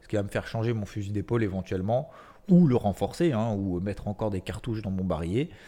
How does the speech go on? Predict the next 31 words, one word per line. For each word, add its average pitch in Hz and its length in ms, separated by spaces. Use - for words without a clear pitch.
euh, - 160
c'est, 104 520
euh, 87 640
c'est - 160
ce - 100
qui - 100
se - 80
passe 110 260
d'un 95 120
point 101 160
de 95 80
vue 98 100
technique, 123 440
c'est-à-dire 98 500
ce - 200
que - 140
le 92 80
marché 101 420
me 104 160
donne 104 240
comme 104 240
élément. 98 340
C'est - 120
ce - 140
que 156 80
permet 135 280
en 113 80
fait - 180
l'analyse 87 300
technique, 143 340
hein. 139 100